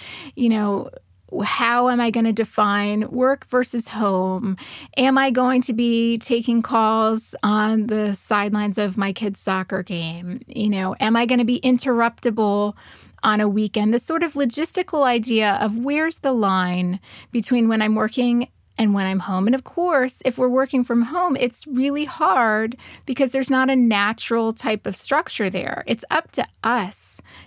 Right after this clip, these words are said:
to say, "This is my work day. This is not my work day." And the commute or lack thereof, that used to be a nice logistical boundary,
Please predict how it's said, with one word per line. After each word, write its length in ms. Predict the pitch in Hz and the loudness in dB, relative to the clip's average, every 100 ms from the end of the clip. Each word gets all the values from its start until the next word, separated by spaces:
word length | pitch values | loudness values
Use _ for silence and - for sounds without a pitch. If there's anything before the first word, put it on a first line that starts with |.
| - | -6
to 100 | 262 | -6
say, 360 | - 269 254 | 0 2 2
"This 220 | 240 208 233 | 2 -2 -2
is 100 | 226 | 0
my 140 | 269 | 0
work 240 | 302 466 | 0 -4
day. 380 | - - - 220 233 | -6 -6 -4 -6 -6
This 180 | 190 220 | -8 -8
is 180 | 220 - | -10 -2
not 220 | 233 214 | 0 0
my 120 | - - | -2 -8
work 220 | - - | -12 -12
day." 260 | - - 226 | -8 -4 0
And 180 | 233 - - - - | -2 -2 -12 -20 -8
the 120 | 208 | -6
commute 580 | - 208 196 202 285 277 | -4 0 2 2 2 0
or 160 | 214 190 | 0 0
lack 300 | 190 190 - | 0 -2 -2
thereof, 560 | 202 196 269 294 214 - | -2 0 2 2 0 0
that 200 | 311 311 | 0 2
used 300 | 302 415 - | -2 -2 -4
to 80 | 370 | -2
be 140 | 262 | 2
a 40 | |
nice 400 | 240 214 247 - | 2 2 0 -4
logistical 640 | - 233 226 226 240 233 233 | -2 0 0 -2 -2 0 2
boundary, 640 | 269 359 269 - - - | 2 2 -2 -2 -8 -10